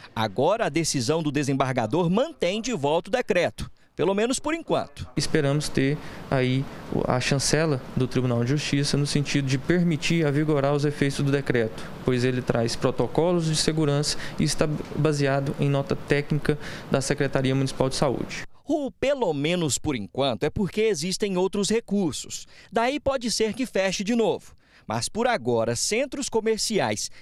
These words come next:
Speaker 1: e shoppings funcionando. E a região da quarenta e quatro reabre no dia trinta.
Speaker 2: Poderão haver outros recursos, inclusive direcionados ao Tribunal de Justiça, internamente,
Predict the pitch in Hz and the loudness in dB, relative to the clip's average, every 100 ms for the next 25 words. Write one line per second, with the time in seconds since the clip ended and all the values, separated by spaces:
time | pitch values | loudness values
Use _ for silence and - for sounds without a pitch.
0 | - - 233 - 214 220 247 240 - - | -12 -4 0 2 2 0 -4 -4 -6 -12
1 | - - 196 208 311 254 117 - - - | -14 -2 0 2 2 0 -2 -6 -20 -20
2 | _ 117 117 170 156 180 170 175 180 196 | _ -2 0 0 0 0 0 0 0 0
3 | - 202 240 269 233 233 196 185 202 208 | 0 0 0 -4 -2 0 0 0 -2 0
4 | 160 214 - 143 104 - - - 160 151 | 2 0 0 -4 -4 -8 -16 0 2 4
5 | 151 139 131 135 135 135 127 131 - 151 | 2 2 2 2 2 2 0 0 0 0
6 | 185 - - - - - - - 135 139 | 0 -4 -6 -8 -10 -14 -12 -4 -2 0
7 | 135 135 139 123 123 131 131 127 131 127 | 2 2 2 0 -2 0 0 0 0 0
8 | 120 - - - - - 139 143 139 131 | 0 -4 -10 -12 -14 -2 0 0 0 2
9 | 127 123 123 - - 165 - - - - | 0 0 -2 -2 -2 -2 -2 -6 -12 -14
10 | - - - 131 127 123 139 147 180 - | -16 -12 -4 0 2 2 2 2 0 -2